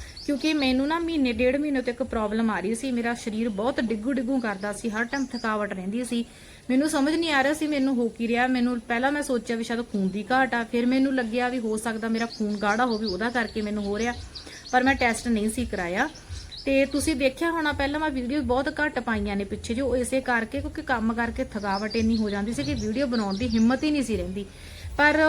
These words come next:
ਫਿਰ ਮੈਂ ਇਹਦੇ ਬਾਰੇ ਬਹੁਤ ਸੁਣਿਆ ਸੀ, ਫਿਰ ਮੈਂ ਕਿਹਾ ਚਲੋ ਹੁਣ ਮੈਂ ਇਹਨੂੰ ਅਜਮਾ ਕੇ ਦੇਖਦੀ ਹਾਂ। ਤੇ ਇਹ ਥਕਾਵਟ ਜਿਹੜੀ ਸਰੀਰ ਦੇ ਵਿੱਚ ਸੁਸਤੀ, ਉਹਨੂੰ ਸਾਰੀ ਨੂੰ ਖਤਮ ਕਰਦਾ ਹੈ,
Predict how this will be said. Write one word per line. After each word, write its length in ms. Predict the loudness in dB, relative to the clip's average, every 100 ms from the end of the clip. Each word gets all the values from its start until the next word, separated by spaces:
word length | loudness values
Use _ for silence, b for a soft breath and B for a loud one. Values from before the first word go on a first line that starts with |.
| 4 2
ਫਿਰ 140 | 2
ਮੈਂ 200 | 2 0
ਇਹਦੇ 300 | 0 0 2
ਬਾਰੇ 200 | 2 2
ਬਹੁਤ 280 | 0 0 0
ਸੁਣਿਆ 300 | 0 0 0
ਸੀ, 140 | -2
ਫਿਰ 160 | -2 0
ਮੈਂ 120 | 0
ਕਿਹਾ 140 | -2 -2
ਚਲੋ 220 | 0 2
ਹੁਣ 220 | 2 2
ਮੈਂ 260 | 2 0 0
ਇਹਨੂੰ 280 | 0 0 0
ਅਜਮਾ 320 | 0 2 2
ਕੇ 180 | 2 2
ਦੇਖਦੀ 460 | 2 0 0 2
ਹਾਂ। 120 | 2 0 -8 B B B -10 -2
ਤੇ 100 | 2 2
ਇਹ 240 | 2 -2 -2
ਥਕਾਵਟ 480 | -2 4 4 4 2
ਜਿਹੜੀ 180 | 0 0
ਸਰੀਰ 280 | 0 -2 -2
ਦੇ 80 | -2
ਵਿੱਚ 200 | -2 -4
ਸੁਸਤੀ, 600 | -4 -6 -6 -2 -2 -2 B B -2
ਉਹਨੂੰ 200 | 2 2
ਸਾਰੀ 260 | 4 4 4
ਨੂੰ 100 | 2
ਖਤਮ 340 | 0 2 0
ਕਰਦਾ 340 | 2 -4 -4
ਹੈ, 80 | -4